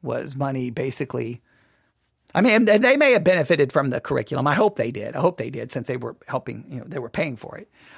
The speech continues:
Um, but yeah. So, to anyone now, now I'm gonna, I watched today, I'm gonna get emails going, "No, why are you canceling?" Because I don't know, I've only tried fifty times to get someone's <laughs> attention. Okay,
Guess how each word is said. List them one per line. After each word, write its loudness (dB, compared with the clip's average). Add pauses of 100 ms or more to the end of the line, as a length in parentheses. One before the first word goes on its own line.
(140)
Um, 2 (720)
but -2
yeah. -6 (1300)
So, -4 (200)
to -2
anyone 4
now, 4
now 2
I'm 2
gonna, 0 (200)
I 0
watched 0
today, 4
I'm 2
gonna 4
get 2
emails 4
going, 4
"No, 6 (200)
why 6
are 8
you 6
canceling?" 4
Because 2
I 4
don't 2
know, 6
I've 4
only 4
tried 2
fifty 0
times 2
to -2
get 0
someone's 4
<laughs> 4
attention. 2
Okay, 0